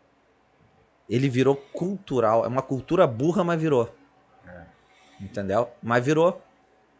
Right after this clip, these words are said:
Speaker 1: Então, cara, tem, eu não vou dizer, eu não vou dizer que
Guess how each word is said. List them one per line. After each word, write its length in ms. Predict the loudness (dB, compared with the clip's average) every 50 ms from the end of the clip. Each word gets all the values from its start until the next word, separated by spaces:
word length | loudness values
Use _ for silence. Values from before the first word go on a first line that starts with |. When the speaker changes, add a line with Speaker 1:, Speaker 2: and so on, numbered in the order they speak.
| _ _ _ _ _ _ _ -12
Speaker 1:
Então, 880 | -10 -10 -10 -2 4 6 6 6 6 4 2 0 0 0 -2 -2 -2 0
cara, 300 | 2 2 4 4 2 2
tem, 260 | 0 2 2 2 4
eu 60 | 4 2
não 120 | 0 2
vou 120 | 2 0
dizer, 240 | 0 2 0 0 0
eu 80 | 2 0
não 140 | 0 0 0
vou 140 | 0 0
dizer 280 | -2 -2 0 0 0 0
que 260 | 0 -6 -12 -12 -12